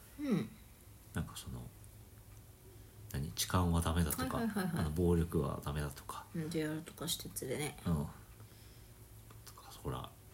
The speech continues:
Speaker 2: エレベーター、エスカレーター、
Speaker 1: うん。
Speaker 2: 歩かないでとか、
Speaker 1: うんうん。
Speaker 2: 駅長って、駅長名で貼ってある、
Speaker 1: あ、
Speaker 2: なんかポスターを見て、
Speaker 1: ははははは。なるほど、なるほど。
Speaker 2: あ、そうか、この駅にも駅長がいるのかなって思ったんですよ。
Speaker 1: うん、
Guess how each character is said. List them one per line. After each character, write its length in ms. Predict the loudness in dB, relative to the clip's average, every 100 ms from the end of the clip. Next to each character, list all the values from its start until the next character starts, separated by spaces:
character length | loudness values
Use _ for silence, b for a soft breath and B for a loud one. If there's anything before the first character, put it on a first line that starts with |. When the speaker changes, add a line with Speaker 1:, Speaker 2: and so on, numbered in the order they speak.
| -18 -12 0
Speaker 2:
エ 100 | 4
レ 100 | 6
ベ 120 | 8 8
ー 80 | 4 0
タ 100 | 0
ー、 260 | 2 0 4
エ 60 |
ス 100 | 4
カ 120 | 6 6
レ 140 | 6
ー 60 | 4
タ 300 | 0 0 0 -2 2
ー、 320 | 2 2 0 0
Speaker 1:
う 40 |
ん。 40 | 0
Speaker 2:
歩 80 |
か 160 | 2 0
な 120 | 0
い 100 | -2
で 100 | -4
と 100 | -6
か、 160 | -8 0
Speaker 1:
う 60 | 2
ん 20 |
う 60 | 4
ん。 280 | 2 0 -4 -10 -14 -16 -18 -8 -2
Speaker 2:
駅 240 | -2 0
長 180 | 0 2
っ 40 | 0 -4 -10 -18 -18 -18 -16 -14
て、 80 | -14 -10
駅 200 | -8 -6
長 220 | 2 4 6
名 200 | 4 0
で 240 | -4 -8 -14 -18 -20 -20 -20 -10
貼 100 | -4
っ 20 | -4
て 200 | 0 2
あ 80 |
る、 120 | 6 6
Speaker 1:
あ、 120 | 6
Speaker 2:
な 60 | 4
ん 40 | 4
か 60 |
ポ 160 | 6 6
ス 80 | 8
タ 60 |
ー 140 | 6 6
を 40 |
見 80 | 6
て、 140 | 6
Speaker 1:
は 40 | 4
は 20 |
は 60 | 4
は 0 |
は。 80 | 2
な 40 |
る 80 | 0
ほ 40 |
ど、 60 | -2
な 60 | -4
る 40 |
ほ 80 | -4
ど。 100 | -8 -4 4
Speaker 2:
あ、 340 | 4 4 -2 -10 -4
そ 160 | 2 4
う 40 |
か、 100 | 4 4
こ 160 | 6
の 120 | 8
駅 280 | 8 6 8
に 100 | 8
も 160 | 8 6
駅 200 | 4 0
長 260 | 4 6
が 100 | 8
い 80 | 8
る 100 | 8
の 100 | 6
か 120 | 4
な 80 | 0
っ 80 | 0
て 100 | -2
思 120 | -4
っ 40 | -2
た 120 | -4
ん 60 |
で 40 | -4
す 120 | -4
よ。 80 | -6 -2
Speaker 1:
う 40 | 0
ん、 220 | 0